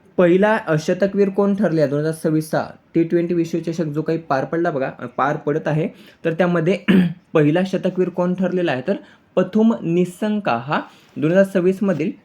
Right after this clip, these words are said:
टी ट्वेंटी पुरुष विश्वचषक हा सध्या सुरू आहे बघा, तर त्याचा पहिला शतकवीर ठरलेला आहे. पुढील प्रश्न आहे तिसरा, जागतिक सरकार शिखर परिषद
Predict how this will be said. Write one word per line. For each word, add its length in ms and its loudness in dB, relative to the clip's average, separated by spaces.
टी 80 4
ट्वेंटी 320 -2
पुरुष 300 -2
विश्वचषक 560 -4
हा 260 -4
सध्या 220 -2
सुरू 200 -4
आहे 180 0
बघा, 260 0
तर 60 -4
त्याचा 300 -6
पहिला 320 0
शतकवीर 500 -8
ठरलेला 460 -4
आहे. 240 -6
पुढील 200 2
प्रश्न 280 -4
आहे 180 -2
तिसरा, 360 -4
जागतिक 420 -2
सरकार 420 -4
शिखर 340 -6
परिषद 400 -4